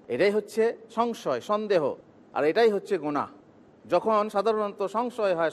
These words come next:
সন্দেহ হয় কোনো বিষয়ে, সেটাই হচ্ছে গুনাহ। মা হাকা ফি সাদরিক ফাদাহু, তোমার ভিতরে যা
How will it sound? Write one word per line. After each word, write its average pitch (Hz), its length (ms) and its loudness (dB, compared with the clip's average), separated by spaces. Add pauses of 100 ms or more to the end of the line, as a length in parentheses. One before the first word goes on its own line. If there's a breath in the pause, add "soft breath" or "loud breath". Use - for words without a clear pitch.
সন্দেহ 226 280 0 (100)
হয় 185 140 2
কোনো 175 200 -6
বিষয়ে, 185 260 -2 (680)
সেটাই 190 340 4
হচ্ছে 175 200 -2 (100)
গুনাহ। 151 240 2 (360)
মা 165 100 6 (120)
হাকা 208 360 2
ফি 175 80 -6 (120)
সাদরিক 226 320 2 (120)
ফাদাহু, 160 520 2 (440)
তোমার 196 280 0
ভিতরে 214 240 2 (120)
যা 196 60 6